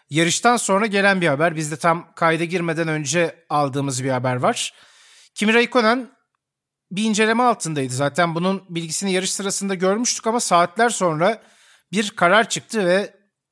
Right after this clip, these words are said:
Räikkönen'e otuz saniyelik bir ceza geldi. Fernando Alonso da böylece bu yarışta onuncu sıraya yükselmiş oldu ve Formula bir geri dönüşündeki ilk puanını çıkarttı Fernando Alonso.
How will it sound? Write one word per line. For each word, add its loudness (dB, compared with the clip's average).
Räikkönen'e 0
otuz -4
saniyelik 0
bir -10
ceza 0
geldi. -2
Fernando 0
Alonso -2
da 0
böylece 0
bu 0
yarışta 0
onuncu -2
sıraya -2
yükselmiş -4
oldu -4
ve 0
Formula -2
bir 0
geri -2
dönüşündeki -4
ilk -6
puanını 0
çıkarttı -2
Fernando -2
Alonso. -2